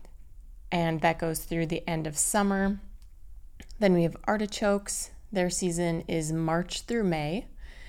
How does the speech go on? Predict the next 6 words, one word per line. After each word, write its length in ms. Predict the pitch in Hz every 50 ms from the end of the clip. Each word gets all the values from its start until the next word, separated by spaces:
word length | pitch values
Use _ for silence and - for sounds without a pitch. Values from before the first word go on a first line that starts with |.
| - - - - - - - - - -
There's 400 | 185 180 175 165 156 165 - - - -
asparagus. 1200 | 170 - - - - - - - 226 220 214 214 214 208 214 214 208 208 214 - - - - - - - - - - - - - - - - - - - - -
I 100 | 214 240
think 520 | - - - 349 427 480 - - - - - - - - - -
I 60 | 220 208
have, 420 | - - 277 277 294 302 285 -